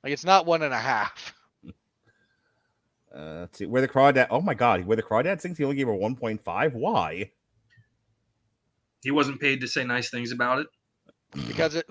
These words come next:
Speaker 1: because it was dull and uninspiring, and he questions whether or not it should have been made.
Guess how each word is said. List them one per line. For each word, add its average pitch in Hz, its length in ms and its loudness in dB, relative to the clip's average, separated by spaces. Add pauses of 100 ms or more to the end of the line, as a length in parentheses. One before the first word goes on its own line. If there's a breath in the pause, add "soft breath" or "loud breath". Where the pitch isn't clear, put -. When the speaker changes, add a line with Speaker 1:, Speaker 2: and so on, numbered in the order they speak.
(100)
Speaker 1:
because 165 280 0
it 175 80 -2
was 135 180 -8
dull 139 320 2
and 139 100 -2
uninspiring, 127 880 -6
and 127 240 -10
he 135 120 -10
questions 131 400 -6
whether 135 180 -2
or 139 40 -10
not 139 160 -4
it - 40 -14
should 156 120 -10
have 151 80 -12
been 160 120 -10
made. 170 280 -8